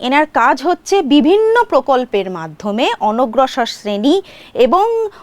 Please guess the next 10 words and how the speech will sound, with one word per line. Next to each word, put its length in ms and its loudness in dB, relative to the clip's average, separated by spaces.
অত্যন্ত 640 0
অনগ্রসর 560 0
শ্রেণীর 500 -6
যাতে 380 -2
উন্নয়ন 540 0
সম্ভব 500 -4
হয় 300 2
অর্থনৈতিক, 720 -2
শিক্ষাগত 520 -8
ক্ষেত্রে, 520 -6